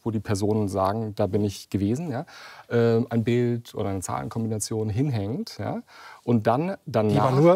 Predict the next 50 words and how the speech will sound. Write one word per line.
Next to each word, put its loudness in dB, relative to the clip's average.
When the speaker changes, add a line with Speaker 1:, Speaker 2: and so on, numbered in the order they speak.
Speaker 2:
sozusagen 2
lesen 6
kann, 2
wenn 4
man 4
Speaker 1:
Genau. 2
Speaker 2:
von 0
oben 8
drauf 4
guckt, -4
auf 2
Speaker 1:
Genau. 4
Speaker 2:
so 2
eine 2
Scheibe, 4
die -2
über 2
Speaker 1:
Also 4
Speaker 2:
meinem 2
Kopf -6
Speaker 1:
wenn 4
Speaker 2:
ist. 0
Speaker 1:
es -6
tatsächlich 0
so 0
ist, 0
dass 0
irgendetwas 2
aufsteigt 0
und 2
da 4
Beobachtungen 2
machen -2
Speaker 2:
Ja. -2
Speaker 1:
kann, -2
dann 6
müsste 4
es -4
ja 2
möglich 0
sein, -4
da 4
etwas -2
zu 0
platzieren, 0
das 2
man 2
eigentlich 2
mit 2
einer 2